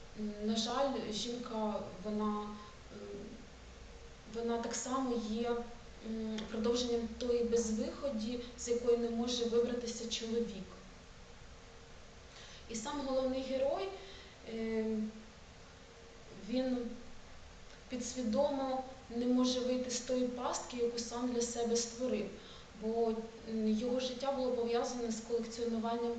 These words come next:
комах. От, а комахи це, це все ж таки продовження соціуму, якихось його схем, якихось певних механізмів. Е,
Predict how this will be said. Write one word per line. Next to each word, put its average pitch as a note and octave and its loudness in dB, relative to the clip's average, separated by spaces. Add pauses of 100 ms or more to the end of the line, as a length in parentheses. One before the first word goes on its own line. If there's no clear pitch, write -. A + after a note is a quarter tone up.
(120)
комах. A#3+ -2 (840)
От, G#3+ 2 (100)
а A3 2
комахи B3 2
це, A#3 2 (1700)
це - -12
все B3+ 2
ж B3+ 4
таки C4 -2
продовження A#3+ 4
соціуму, B3+ 2 (280)
якихось A#3 2
його A3+ 2 (140)
схем, B3+ 0
якихось A3+ -2 (240)
певних A#3 2 (120)
механізмів. G#3+ 2 (2250)
Е, G#3+ 6